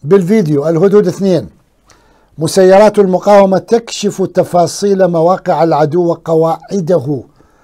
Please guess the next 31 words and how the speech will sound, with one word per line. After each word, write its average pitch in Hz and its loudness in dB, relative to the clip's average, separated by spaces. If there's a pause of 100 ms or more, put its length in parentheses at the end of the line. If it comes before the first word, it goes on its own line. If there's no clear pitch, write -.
(460)
العسكرية 175 0
في 170 -6
الجولان 170 0
بصورة 196 -8
جوية 160 -6
متميزة. 180 -4 (1600)
أنا 160 -2
من 170 -2
أقول 165 0
أهداف 156 0
مدنية، 170 -2
طبعا 151 -4
هو 143 -4
حزب 117 -10
الله 143 -2
ما 170 -4
ذكر 226 -4
أهداف 139 -6
مدنية، 120 -10
بس 110 -16
بالتأكيد 147 -10
هذا 202 -4
اللي 156 -8
عنده 156 -4
هيك 160 -4
شي - -12
قدرة 123 -10 (2750)
على 156 -2
استهداف 156 -6
المواقع 160 -4
العسكرية 139 -6